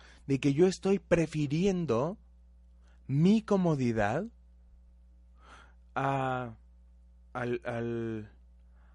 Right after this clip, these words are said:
al salto o a la confianza o al, o al aprendizaje o al amor que siento por fulano o fulana? Cuando tú te das cuenta de que ese sentido se perdió,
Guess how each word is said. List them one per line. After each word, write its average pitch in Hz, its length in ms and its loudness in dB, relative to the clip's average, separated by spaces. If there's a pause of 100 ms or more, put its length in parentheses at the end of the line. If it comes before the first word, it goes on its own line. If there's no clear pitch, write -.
(160)
al 135 220 2
salto 185 520 2
o 147 80 -8
a 135 80 -2
la 127 160 -2
confianza 156 840 -6
o 120 180 -2
al, 120 320 -2
o 113 320 -2
al 110 280 -6
aprendizaje 113 1000 -8
o 117 160 0
al 113 380 2
amor 135 480 4
que 123 120 0
siento 156 380 -4
por 123 160 0
fulano 143 440 -2
o 139 40 -2
fulana? 139 540 0 (3500)
Cuando 156 320 6
tú 226 180 2
te 214 140 2
das 165 180 2
cuenta 113 480 0 (840)
de 139 180 2
que 180 100 4
ese 180 180 4
sentido 147 460 4
se 170 120 2
perdió, 170 520 6